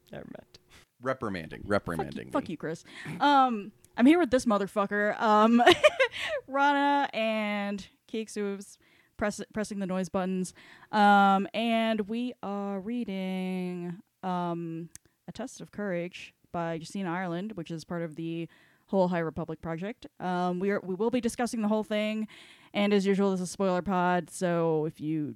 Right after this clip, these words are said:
Speaker 3: don't like that, then go away. Cool. Um, so, what are we drinking, friends?
Speaker 2: Uh, I'm drinking, since no one else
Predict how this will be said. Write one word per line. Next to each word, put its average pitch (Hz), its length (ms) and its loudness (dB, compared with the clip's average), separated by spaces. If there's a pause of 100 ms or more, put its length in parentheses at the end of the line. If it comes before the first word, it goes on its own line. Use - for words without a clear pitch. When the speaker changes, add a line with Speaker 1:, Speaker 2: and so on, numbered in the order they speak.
Speaker 3:
don't - 220 -8
like 82 240 -10
that, - 260 -10
then 101 320 -12 (460)
go 170 120 -2
away. 156 520 -4 (1120)
Cool. 160 420 -4 (400)
Um, 226 760 2 (840)
so, 170 320 -4 (480)
what 202 120 -8
are 240 40 -4
we 254 80 -6
drinking, 214 360 -10
friends? 165 320 -14 (1200)
Speaker 2:
Uh, 101 200 0
I'm 113 240 -2
drinking, 98 600 -2 (720)
since - 300 -12
no 98 100 -6
one 98 100 -4
else 92 300 -6